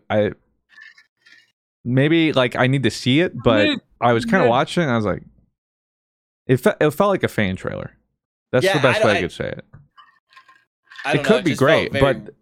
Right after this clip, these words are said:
Speaker 1: I don't, I
Speaker 3: weak.
Speaker 1: wasn't expecting that. I was watching it. Like, it was that moment, like, the Oscars. I was like, "Is this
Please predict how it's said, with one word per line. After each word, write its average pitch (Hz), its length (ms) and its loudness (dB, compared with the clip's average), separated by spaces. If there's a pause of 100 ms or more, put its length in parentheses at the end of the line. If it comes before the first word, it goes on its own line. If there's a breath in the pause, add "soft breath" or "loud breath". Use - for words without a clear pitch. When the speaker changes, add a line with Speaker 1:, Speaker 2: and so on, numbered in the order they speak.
(140)
Speaker 1:
I 123 140 2
don't, 139 200 0
I 113 100 2
Speaker 3:
weak. 143 60 2
Speaker 1:
wasn't 143 240 0
expecting 170 340 0
that. 156 140 0
I 110 60 0
was 104 160 0
watching 151 380 0
it. - 100 -2
Like, 127 260 -2 (680 soft breath)
it 147 80 4
was 147 220 0
that 160 180 2
moment, 156 400 2
like, 127 180 -2
the 117 160 0
Oscars. 127 460 0
I 151 40 -2
was 120 100 0
like, 107 160 0
"Is 104 120 0
this - 180 -6